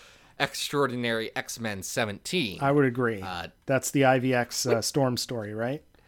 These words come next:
Speaker 1: It's the best I V X story.
Speaker 2: It sure is. It's probably the only thing we like that came out of I V X. So I think that's a good spot
Speaker 1: I
Speaker 2: for
Speaker 1: think
Speaker 2: it on the list.
Speaker 1: There's a story that Andrea Sorrentino draws where Wolverine talks,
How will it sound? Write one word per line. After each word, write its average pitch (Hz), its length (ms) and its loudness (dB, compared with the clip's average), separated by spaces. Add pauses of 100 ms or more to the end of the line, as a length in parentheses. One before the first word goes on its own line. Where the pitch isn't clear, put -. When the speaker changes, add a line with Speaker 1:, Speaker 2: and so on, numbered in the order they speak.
(240)
Speaker 1:
It's - 220 2
the 277 100 10
best 190 340 6
I 208 160 12
V 233 140 4
X 330 200 2
story. 240 440 8
Speaker 2:
It 127 180 0
sure 139 340 4
is. 123 200 2
It's 120 140 -6
probably 135 280 4
the 139 60 2
only 139 260 0 (120)
thing 147 220 0
we 156 100 6
like 240 220 4
that 113 120 -2
came 123 180 -4
out 113 100 2
of 113 100 -2
I 117 120 0
V 120 120 -4
X. 110 200 -6
So 139 220 6 (280)
I 160 80 6
think 185 120 8
that's 156 200 8
a - 20 0
good 135 200 2
spot 135 220 6
Speaker 1:
I 123 40 6
Speaker 2:
for 113 140 -2
Speaker 1:
think 117 100 2
Speaker 2:
it 117 60 -2
on 113 100 -4
the 110 80 -6
list. 110 380 -10 (3000)
Speaker 1:
There's 370 220 -2
a 381 100 0
story 196 880 0
that 143 460 2 (300)
Andrea 170 400 2
Sorrentino 143 800 -2
draws 113 520 -4
where 135 140 0
Wolverine 160 480 -2
talks, - 440 -8